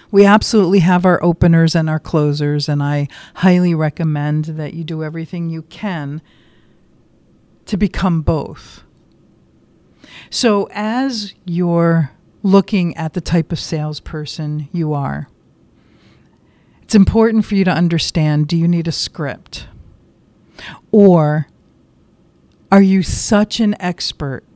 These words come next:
in your field, in your industry,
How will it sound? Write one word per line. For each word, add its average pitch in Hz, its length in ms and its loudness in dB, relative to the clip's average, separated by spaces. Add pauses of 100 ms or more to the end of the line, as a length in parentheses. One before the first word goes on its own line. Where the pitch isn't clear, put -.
(540)
in 208 200 8
your 165 220 4
field, 147 560 0
in 175 200 4
your 160 220 4
industry, 147 840 -2